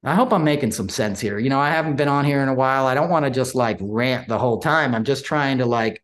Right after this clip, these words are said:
give you a, you know, give you a glimpse of what's in my head and, and how we might be able to do something about it. 'Cause obviously the gun violence epidemic i-, is first and foremost. Y-, you have to deal with that.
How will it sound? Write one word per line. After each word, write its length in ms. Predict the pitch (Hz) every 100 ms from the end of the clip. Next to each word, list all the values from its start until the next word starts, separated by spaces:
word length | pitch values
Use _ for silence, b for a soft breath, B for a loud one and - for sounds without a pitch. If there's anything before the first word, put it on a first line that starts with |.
| 110
give 220 | 135 139
you 240 | 131 127
a, 140 | 107 - 95
you 140 | 131
know, 220 | 117 113 107 127
give 180 | 180 202
you 160 | 190
a 40 | 143
glimpse 400 | 127 156 160 151
of 140 | 120
what's 320 | 123 143 143
in 160 | 147 135
my 320 | 135 123 123 - _ _
head 340 | - 160 156 147
and, 140 | 123
and 160 | 123 123
how 280 | 135 135 135
we 100 | 127
might 280 | 120 123 123
be 120 | 117
able 220 | 107 95
to 100 | 101
do 180 | 90 101
something 400 | 110 87 - 90
about 300 | 87 90 92
it. 140 | -
'Cause 160 | 135 127
obviously 600 | 175 170 156 156 131 B B _
the 140 | 139
gun 340 | 120 165 185 170
violence 680 | 156 151 139 127 - - _ _ -
epidemic 680 | 147 147 120 123 117 113 -
i-, 20 |
is 480 | 131 127 131 - -
first 320 | 175 170 160 143
and 180 | 123
foremost. 520 | 120 104 87 71 - 123
Y-, 120 | 120
you 140 | 131 127
have 260 | 160 180 180
to 80 |
deal 240 | 147 151 139
with 200 | 131 131
that. 400 | 117 120 117